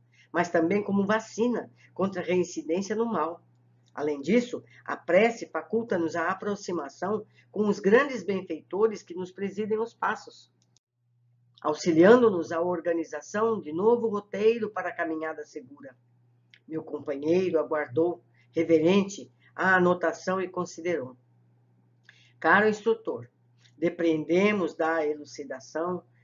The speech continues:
que, ao re-, ao nos reencarnarmos, conduzimos conosco os remanescentes de nossas faltas, que nos partilharam o renascimento na máquina fisiológica, como raízes congeniais dos males que nós mesmos plantamos.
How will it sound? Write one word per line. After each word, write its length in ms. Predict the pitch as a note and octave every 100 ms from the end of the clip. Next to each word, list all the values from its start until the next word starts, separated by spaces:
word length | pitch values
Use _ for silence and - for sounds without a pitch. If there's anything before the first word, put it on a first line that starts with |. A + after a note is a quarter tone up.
| _ _ _
que, 300 | C3+ B2 A#2+ _ _ _
ao 380 | - C#3+ F3+ - - _ _
re-, 340 | E3+ F#3 - _
ao 260 | D#3+ G#3+
nos 220 | A#3+ A3+ G#3
reencarnarmos, 1080 | F#3 G#3+ G#3 G3+ F#3+ E3+ C#3 C3 A#2 - _
conduzimos 600 | F3 F3 E3 G3 F#3+ E3+
conosco 560 | E3+ D3+ E3 G3+ -
os 100 | F3+
remanescentes 920 | F3 E3+ E3 D3+ - F3+ G3+ - - _ - _
de 100 | E3
nossas 380 | F3+ F3+ F#3 -
faltas, 600 | - D3+ E3+ - - - - _
que 80 | F#3+
nos 220 | F#3+ F#3+
partilharam 760 | - F3 - D#3+ D#3+ G3+ A3+ G#3
o 60 |
renascimento 880 | E3+ E3+ F3 - E3 D#3 E3 - E3+
na 160 | F3+ F3
máquina 580 | C#3+ C3+ - C#3+ C#3+ _ _ _
fisiológica, 920 | - C#3+ C#3+ C#3 E3+ G3+ F3 - A2+ - _ _ _
como 200 | D#3+ E3
raízes 580 | D#3+ E3 F#3 A#3+ G#3 F#3+
congeniais 680 | G3 F#3+ F3+ F3+ E3 F3+ F3+
dos 200 | E3+ -
males 560 | D#3 F3 G#3 D#3+ - - _ _
que 100 | G#3+
nós 200 | G#3+ G3
mesmos 360 | G3 G3+ G3
plantamos. 720 | G3+ G#3 G#2 G3 F#3 - -